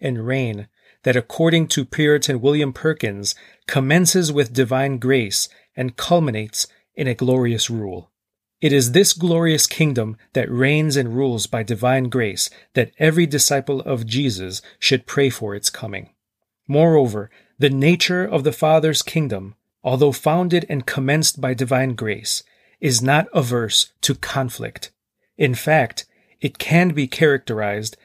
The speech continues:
as spiritually militant. The nature of the Father's kingdom is such that, where other kingdoms exist, whose reign and rule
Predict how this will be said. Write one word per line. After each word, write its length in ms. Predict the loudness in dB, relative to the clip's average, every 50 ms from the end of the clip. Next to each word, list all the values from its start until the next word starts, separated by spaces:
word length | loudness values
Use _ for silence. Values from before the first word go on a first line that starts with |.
| _ _ _ _
as 180 | -8 -4 -2 0
spiritually 920 | 0 -2 -2 -2 0 0 0 0 -2 -4 -6 -4 -4 -4 -6 -6 -8 -12 _ _ _ -8
militant. 760 | -4 -2 0 0 0 0 -2 -4 -8 -10 -12 -12 -14 -16 -16 _ _ _ _ _ _ _ _ _ _ _ _ _ _ _ _
The 140 | 0 2 2
nature 460 | 2 4 2 2 2 2 -2 -2 -2
of 180 | -2 -2 -2 -2
the 80 | -4
Father's 520 | -4 -2 0 0 2 2 2 2 2 0 -4
kingdom 500 | -4 -2 0 0 0 0 -2 -4 -4 -6 -4
is 200 | -4 -2 0 0
such 360 | 2 2 2 2 2 0 -2
that, 260 | 0 -2 -2 -2 -6 -12 _ _ _ _ _ _
where 340 | 2 4 4 4 4 2 2
other 260 | 2 4 4 2 2
kingdoms 540 | 0 -2 -2 -2 0 0 -2 -2 -2 -2 -4
exist, 640 | -4 -2 -4 -2 -2 -2 -2 -2 -2 -4 -6 -8 -16 _ _ _ _ _
whose 300 | 0 2 2 2 2 2
reign 380 | 0 0 2 2 2 0 0
and 260 | 0 -2 -2 -2 0
rule 380 | 0 0 2 0 0 -4 -8